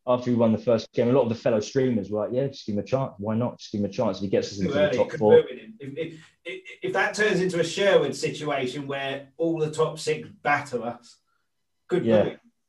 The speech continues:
Speaker 2: And
Speaker 1: I don't
Speaker 2: Sherwood
Speaker 1: really care. Honestly, I don't really care if it ruins him. I don't care if it ruins him.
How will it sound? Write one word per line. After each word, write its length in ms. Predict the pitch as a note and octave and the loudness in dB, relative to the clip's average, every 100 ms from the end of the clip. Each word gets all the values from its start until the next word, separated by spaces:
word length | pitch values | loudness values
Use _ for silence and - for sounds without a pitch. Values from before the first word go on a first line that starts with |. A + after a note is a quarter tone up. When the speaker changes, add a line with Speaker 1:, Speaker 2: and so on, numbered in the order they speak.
| - | 0
Speaker 2:
And 340 | E3+ E3+ F#3 | 0 -2 -2
Speaker 1:
I 40 | E3 | -2
don't 140 | E3 | -2
Speaker 2:
Sherwood 500 | - F#3+ - D#3+ C#3+ | 0 6 8 10 10
Speaker 1:
really 200 | C#3+ B2 | 10 8
care. 300 | E3+ C#3+ - | 10 10 10
Honestly, 400 | F3 F3 - C#3+ | 10 10 10 10
I 60 | D3+ | 12
don't 200 | E3 D#3+ | 10 10
really 180 | D3+ C3 | 8 8
care 200 | E3 D#3 | 10 8
if 120 | - | 8
it 80 | B2+ | 4
ruins 320 | C3 A#2 G#2 | 6 4 4
him. 200 | G#2 F#2+ | 0 0
I 80 | B2 | 4
don't 180 | C3 C3 | 4 4
care 120 | C#3 | 4
if 120 | B2 A#2+ | 4 4
it 80 | |
ruins 280 | B2 A#2 A2 | 0 2 2
him. 240 | A#2+ G2+ | 0 -2